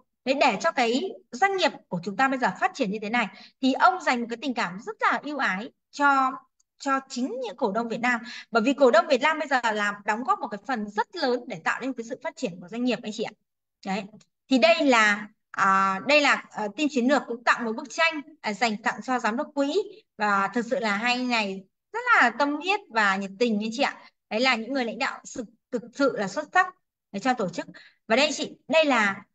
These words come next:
em gái, đấy, em gái của chủ tịch,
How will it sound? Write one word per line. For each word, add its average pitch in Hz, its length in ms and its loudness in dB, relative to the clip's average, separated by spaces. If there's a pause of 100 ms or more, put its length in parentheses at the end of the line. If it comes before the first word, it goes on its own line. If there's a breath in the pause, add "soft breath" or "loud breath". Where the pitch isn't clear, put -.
(200)
em 320 280 2
gái, 208 340 4 (680)
đấy, 196 340 -6 (340 loud breath)
em 320 240 2
gái 220 340 4
của 233 240 4 (400)
chủ 220 280 0
tịch, 226 120 2